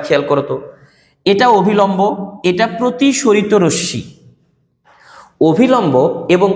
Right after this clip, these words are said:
প্রতিসরিত রশ্মির মাঝে যে কোণ, তাকে বলা হয় প্রতিসরণ কোণ, প্রতিসরণ কোণ। তাহলে আমরা কি শিখলাম? আপতন কোণ শিখলাম, প্রতিসরণ কোণ শিখলাম। আলোক রশ্মি যখন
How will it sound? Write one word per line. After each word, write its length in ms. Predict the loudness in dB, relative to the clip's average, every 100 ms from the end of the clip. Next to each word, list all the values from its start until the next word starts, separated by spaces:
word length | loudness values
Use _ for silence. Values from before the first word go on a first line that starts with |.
| 0
প্রতিসরিত 800 | 2 2 0 -2 0 0 0 2
রশ্মির 440 | 2 0 -2 -2
মাঝে 240 | 0 0 0
যে 140 | 0 0
কোণ, 180 | 0 -2 -6 -18 -4
তাকে 220 | -2 0
বলা 240 | 0 2 2
হয় 200 | 2 -2 -6 -16 -4
প্রতিসরণ 760 | 0 0 0 -2 -2 0 2 2 2
কোণ, 180 | 0 -2 -4 -12 -20 _
প্রতিসরণ 1500 | -2 0 0 -2 -2 -6 -16 -20 _ -10 -6 -2 0 2 0 -2 -10 -16 -20 _ _ -6
কোণ। 180 | -4 -2 -8 -16 -20 -20 _ _ _ _ _ _ _ -20 -20 -20 -20 _ _ -20 -4
তাহলে 200 | 0 0
আমরা 180 | 0 -2
কি 60 | -4
শিখলাম? 340 | -2 0 0 -2 -8 -14 -20 -4
আপতন 420 | -2 0 0 0 0
কোণ 160 | 0 0
শিখলাম, 400 | -2 0 0 0 -4 -12 -18 -18 0
প্রতিসরণ 580 | 0 2 -2 0 0 2
কোণ 140 | 0 0
শিখলাম। 380 | -2 -2 -4 -6 -16 -20 -20 _
আলোক 280 | 0 2 2 2
রশ্মি 280 | 0 0 0
যখন 320 | 2 2